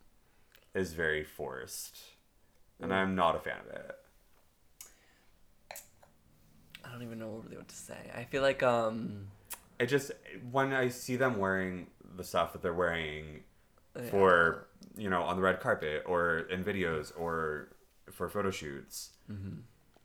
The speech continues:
Speaker 1: it's wearing them. And, like, they look uncomfortable.
Speaker 2: Mm-hmm.
Speaker 1: Especially that black thing they wore.
Speaker 2: Mm-hmm.
Speaker 1: He, they, ooh, no. They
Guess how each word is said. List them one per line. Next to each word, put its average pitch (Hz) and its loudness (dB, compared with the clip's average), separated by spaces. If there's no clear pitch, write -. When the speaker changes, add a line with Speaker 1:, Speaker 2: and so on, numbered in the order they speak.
Speaker 1:
it's 110 0
wearing 120 4
them. 80 -4
And, 95 4
like, 90 0
they 92 4
look 87 -2
uncomfortable. 87 -6
Speaker 2:
Mm-hmm. - -16
Speaker 1:
Especially 107 4
that 101 6
black 76 0
thing 82 -4
they 87 -2
wore. 117 0
Speaker 2:
Mm-hmm. 101 -12
Speaker 1:
He, 156 -6
they, 78 2
ooh, 80 -6
no. 78 -2
They 82 2